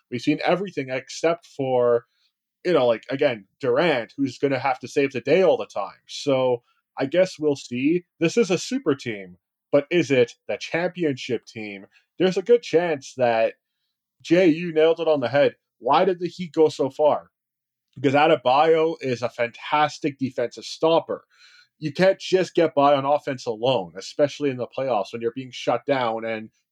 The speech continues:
you know, teams have seven games to try and figure out your schematics. So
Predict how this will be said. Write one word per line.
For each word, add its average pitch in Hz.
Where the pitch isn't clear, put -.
you 135
know, 117
teams 175
have 143
seven 156
games 139
to 147
try 135
and 127
figure 139
out 127
your 127
schematics. 120
So 139